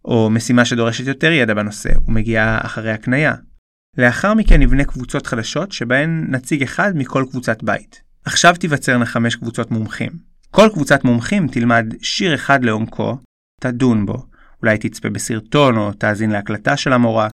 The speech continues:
ותסכם את מה שהכי חשוב לדעת לגביו. בשלב השלישי חוזרים לקבוצות הבית, וכל חבר קבוצה מלמד את יתר החברים את מה שלמד.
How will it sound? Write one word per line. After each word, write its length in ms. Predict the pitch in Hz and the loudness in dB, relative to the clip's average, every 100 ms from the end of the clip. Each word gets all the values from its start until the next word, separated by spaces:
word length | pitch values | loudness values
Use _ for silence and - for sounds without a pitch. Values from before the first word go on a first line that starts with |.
| _ | _
ותסכם 420 | 143 139 - 190 175 | -10 -8 -6 -4 -2
את 100 | - | 0
מה 120 | 135 | -2
שהכי 460 | - 113 - 160 | -2 -4 -4 -4
חשוב 460 | 156 - - 123 110 | -4 -6 -2 -2 0
לדעת 320 | 104 104 101 | -2 -2 -2
לגביו. 320 | 104 107 104 - _ _ _ - | -4 -8 -10 -12 _ _ _ -10
בשלב 320 | 113 117 113 | -6 -4 -4
השלישי 480 | 113 123 - 214 170 | -4 -6 -4 -2 -4
חוזרים 400 | - 123 131 123 | -4 -6 -2 0
לקבוצות 420 | 120 123 120 117 | -2 -6 -6 -6
הבית, 420 | 104 101 127 165 _ _ _ _ | -4 -4 -4 -8 _ _ _ _
וכל 200 | 131 208 | -4 -2
חבר 300 | 208 156 160 | -2 0 0
קבוצה 420 | 156 147 147 240 | 0 -4 -2 0
מלמד 340 | 165 127 135 151 | 2 2 2 0
את 160 | 147 | 0
יתר 280 | 143 156 151 | -2 -2 -4
החברים 440 | 131 123 135 180 127 | -6 -6 -6 -4 -6
את 160 | - | -4
מה 100 | 117 | -6
שלמד. 380 | - 117 107 | -4 -4 -4